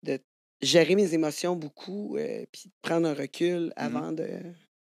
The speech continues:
Speaker 2: C'est très
Speaker 1: faire
Speaker 2: important.
Speaker 1: des
Speaker 2: Ça, c'est un,
Speaker 1: erreurs.
Speaker 2: c'est un super bon instinct à avoir. Puis, tu sais, souvent, euh,
Speaker 1: Il est temps que je comprenne ça.
Speaker 2: Ouais, ben, tu sais, c'est ça, ça, ça, je pense qu'on, on l'apprend tous plusieurs fois dans notre vie, euh, puis on a souvent besoin de se faire répéter la leçon.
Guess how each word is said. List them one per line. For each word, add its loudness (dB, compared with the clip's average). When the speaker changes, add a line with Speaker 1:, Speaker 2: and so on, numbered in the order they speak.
Speaker 2:
C'est -14
très 2
Speaker 1:
faire 2
Speaker 2:
important. 4
Speaker 1:
des 4
Speaker 2:
Ça, 0
c'est 2
un, 4
Speaker 1:
erreurs. 0
Speaker 2:
c'est 4
un 2
super 2
bon 2
instinct -2
à -2
avoir. -6
Puis, -12
tu -20
sais, -10
souvent, -2
euh, -2
Speaker 1:
Il -6
est -4
temps 0
que 2
je 0
comprenne 2
ça. 0
Speaker 2:
Ouais, 8
ben, 8
tu 0
sais, 4
c'est 4
ça, 8
ça, 8
ça, 8
je 4
pense 6
qu'on, 6
on 8
l'apprend 4
tous 4
plusieurs 2
fois 2
dans 2
notre 0
vie, -6
euh, 0
puis -2
on 2
a 2
souvent 2
besoin 0
de -4
se -2
faire 0
répéter 0
la 4
leçon. 0